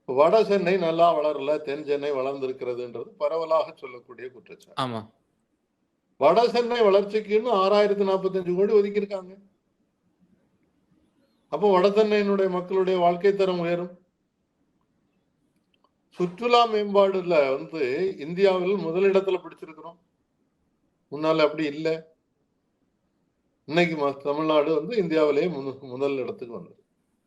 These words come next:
Speaker 1: கூடுதலான சுற்றுலா பயணிகள் வரும்போது என்ன வருது? ஹோட்டல்ல ஆக்குபென்சி ரேட்டு கூடும், ரெஸ்டாரண்ட்ஸ்ல சேர்த்து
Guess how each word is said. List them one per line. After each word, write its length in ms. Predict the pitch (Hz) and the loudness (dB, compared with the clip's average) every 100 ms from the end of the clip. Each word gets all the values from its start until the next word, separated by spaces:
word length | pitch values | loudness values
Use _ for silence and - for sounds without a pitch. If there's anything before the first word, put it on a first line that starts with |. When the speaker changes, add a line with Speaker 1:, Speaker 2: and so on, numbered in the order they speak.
| _ _ _ _ _ _ _ | _ _ _ _ _ _ _
Speaker 1:
கூடுதலான 680 | 175 233 247 240 240 240 220 | 0 2 4 4 4 2 0
சுற்றுலா 500 | 190 185 214 233 220 | -2 -4 2 4 4
பயணிகள் 440 | 214 208 196 196 | 2 -2 -2 -2
வரும்போது 440 | 180 190 190 190 | -2 -2 2 2
என்ன 260 | 180 180 175 | 2 0 -2
வருது? 400 | 175 180 185 - _ _ _ _ _ _ _ _ _ _ _ _ _ _ _ _ | 0 -2 -2 -6 _ _ _ _ _ _ _ _ _ _ _ _ _ _ _ _
ஹோட்டல்ல 720 | 147 151 160 156 151 147 - - _ _ _ _ _ _ _ _ _ _ _ _ _ _ _ _ _ | 0 2 2 4 2 0 -6 -20 _ _ _ _ _ _ _ _ _ _ _ _ _ _ _ _ _
ஆக்குபென்சி 500 | 135 143 156 160 156 | 0 0 0 -4 -4
ரேட்டு 380 | 165 151 156 147 | -2 -2 -2 -4
கூடும், 380 | 147 147 165 - _ _ _ _ _ _ _ _ | -6 -6 -8 -12 _ _ _ _ _ _ _ _
ரெஸ்டாரண்ட்ஸ்ல 800 | 123 127 131 160 151 151 151 147 | -2 -2 2 4 4 -2 -2 -2
சேர்த்து 640 | 135 165 165 - 165 147 | 2 0 0 -4 -8 -8